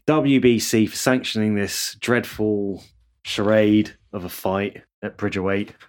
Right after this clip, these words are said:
What is Bridgerweight? Who is Lucas Rozansky? Why is Alan Babich <laughs> fighting for a world title? The whole thing was just pretty pathetic. So there you go. Right, magazine lottery time. And last week, I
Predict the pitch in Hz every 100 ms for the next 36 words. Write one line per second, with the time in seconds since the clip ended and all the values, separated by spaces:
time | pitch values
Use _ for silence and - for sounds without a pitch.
0 | _ 107 107 92 - 95 98 95 95 -
1 | - _ _ _ _ 143 135 131 120 127
2 | 123 127 113 117 110 117 120 127 - 117
3 | 110 113 - - - 139 156 151 143 139
4 | 135 135 127 139 143 135 127 - 143 180
5 | 170 165 151 - 220 - - - 311 -
6 | - - 269 180 170 175 233 262 - -
7 | - 104 135 123 - 113 110 98 90 -
8 | 90 90 - _ _ - 101 95 90 87
9 | 90 90 98 92 - 98 110 101 95 87
10 | - - - 139 139 110 - - - -
11 | _ _ _ - 160 175 151 170 160 170
12 | 139 135 123 131 120 113 110 120 147 175
13 | 170 147 139 101 - _ _ - _ _
14 | - 127 143